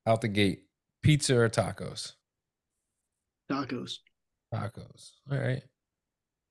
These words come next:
Speaker 1: Are you a crunchy taco guy or a soft taco guy?
Speaker 2: Soft.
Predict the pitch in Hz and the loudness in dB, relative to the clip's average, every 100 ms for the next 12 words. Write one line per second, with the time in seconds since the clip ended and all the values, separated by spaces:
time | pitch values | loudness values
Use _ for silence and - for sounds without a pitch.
0 | _ - 110 117 127 117 87 110 107 104 | _ -8 -4 2 2 2 4 6 6 4
1 | 95 - _ _ _ _ _ _ - 139 | 0 -6 _ _ _ _ _ _ 2 2
2 | 139 147 151 143 147 139 143 147 147 113 | 4 2 2 2 0 2 4 4 2 0
3 | 101 117 110 - 104 104 98 95 - 98 | 0 2 0 0 -4 -6 -6 -6 -6 -6
4 | 98 _ _ - - 120 - | -10 _ _ -18 -16 -16 -20